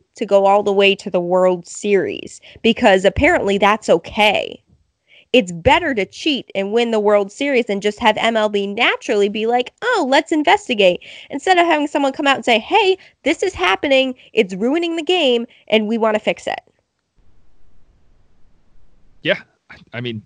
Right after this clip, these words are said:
Speaker 2: exactly. Also, I don't know if you saw today, but Pedro Martinez, uh, echoed that same feeling about Mike Fiers that Mendoza had. I didn't, I didn't read the whole article, but he was basically along the same lines as you, you shouldn't have made it public. Like,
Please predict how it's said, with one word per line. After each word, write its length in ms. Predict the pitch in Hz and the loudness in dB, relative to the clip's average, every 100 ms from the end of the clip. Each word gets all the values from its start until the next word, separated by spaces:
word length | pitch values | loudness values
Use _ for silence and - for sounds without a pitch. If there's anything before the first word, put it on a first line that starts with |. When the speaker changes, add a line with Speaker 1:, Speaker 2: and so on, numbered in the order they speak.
| _ | _
Speaker 2:
exactly. 520 | 120 113 120 120 90 - | -12 -6 -6 -6 -12 -4
Also, 380 | 143 170 175 143 | -2 0 0 0
I 80 | 135 | -2
don't 160 | 143 | -2
know 160 | 143 139 | 0 0
if 120 | 127 | -2
you 60 | 127 | -6
saw 220 | - 120 | -4 -4
today, 320 | 113 113 117 | -4 -2 -2
but 220 | 104 107 - | -2 -8 -4
Pedro 320 | 127 120 123 | -2 -2 -4
Martinez, 840 | 117 104 - 120 110 101 98 101 - | -4 -6 -8 -6 -6 -6 -8 -14 -12
uh, 480 | 104 98 98 95 98 _ _ _ - | -8 -6 -6 -8 -10 _ _ _ -6
echoed 320 | 120 120 104 | -4 -2 -2
that 220 | 110 - | -4 -6
same 280 | - 117 107 | -6 -4 -4
feeling 460 | - 110 101 95 - - | -4 -4 -2 -6 -8 -10
about 280 | 110 101 | -6 -4
Mike 180 | 107 104 | -4 -4
Fiers 380 | - 107 101 98 | -2 -2 -2 -6
that 140 | 101 | -8
Mendoza 520 | 104 104 104 101 98 92 | -6 -4 -2 -2 -4 -6
had. 280 | 90 92 - _ _ _ _ - | -6 -8 -12 _ _ _ _ -4
I 80 | 120 | 2
didn't, 240 | 147 139 | 2 2
I 120 | 127 | 0
didn't 200 | 135 139 | 0 0
read 180 | 131 127 | -2 -4
the 100 | 113 | -2
whole 160 | 120 120 | 0 0
article, 360 | 113 107 104 | 0 -2 -6
but 100 | 98 | -8
he 80 | 110 | -6
was 120 | 120 110 | -4 -2
basically 420 | 117 104 110 110 | -4 -4 -4 -2
along 280 | 104 104 104 | -2 -2 -4
the 40 | |
same 260 | - 107 101 | -4 -6 -4
lines 320 | 101 101 95 | -4 -4 -6
as 160 | 95 98 | -8 -8
you, 80 | 101 | -8
you 260 | - 104 | -8 -8
shouldn't 260 | - 117 107 | -2 -2 -2
have 100 | 98 | -4
made 180 | 101 92 | -6 -6
it 100 | - | -8
public. 440 | 87 73 - - _ _ _ _ _ _ _ _ - | -10 -10 -16 -20 _ _ _ _ _ _ _ _ -16
Like, 180 | 131 | -14